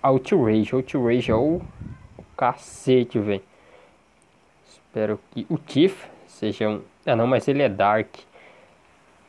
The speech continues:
Ah, boa, ainda tá com Outrage, a gente, boa, levamos, galerinha. Agora,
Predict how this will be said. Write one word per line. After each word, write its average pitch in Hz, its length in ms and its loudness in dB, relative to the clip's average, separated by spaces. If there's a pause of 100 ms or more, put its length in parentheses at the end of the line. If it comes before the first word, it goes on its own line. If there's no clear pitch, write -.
(140)
Ah, 104 100 -6
boa, 104 220 -2
ainda 104 160 -2
tá 98 140 -2
com 113 180 -4
Outrage, 113 540 -2
a 110 40 -4
gente, 110 280 -4
boa, 113 440 4
levamos, 127 840 4 (180)
galerinha. 113 760 0 (460)
Agora, 117 500 -2